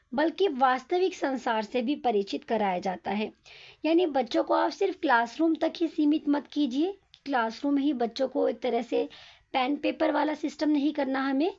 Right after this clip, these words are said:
हमें क्या करना है, बच्चों को रियल लाइफ से कनेक्ट करके उनका सॉल्यूशन देना है जो प्रॉब्लम्स होती हैं। नेक्स्ट आता है active participation of student, यानी कि छात्र सहभागिता।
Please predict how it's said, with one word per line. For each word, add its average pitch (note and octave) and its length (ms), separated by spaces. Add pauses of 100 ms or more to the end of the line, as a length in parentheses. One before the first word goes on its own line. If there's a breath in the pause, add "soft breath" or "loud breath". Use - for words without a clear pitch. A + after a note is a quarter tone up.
(380 loud breath)
हमें D#4+ 200
क्या F4+ 180
करना C#4+ 280
है, D4+ 160
बच्चों C4 340
को - 140
रियल D#4 400
लाइफ C#4+ 220
से - 180
कनेक्ट A#3 400
करके A#3+ 400 (400 soft breath)
उनका C#4 280
सॉल्यूशन C#4 580
देना F#3+ 240
है B3+ 200 (140)
जो C#4+ 160
प्रॉब्लम्स G3+ 560
होती G3+ 320
हैं। G3 140 (800 loud breath)
नेक्स्ट E4 380
आता D4 280
है D#4+ 220 (160)
active G4 460 (220)
participation D4 800
of D#4 160
student, D#4 480
यानी A3+ 240
कि C4 160
छात्र A3 400
सहभागिता। G#3 760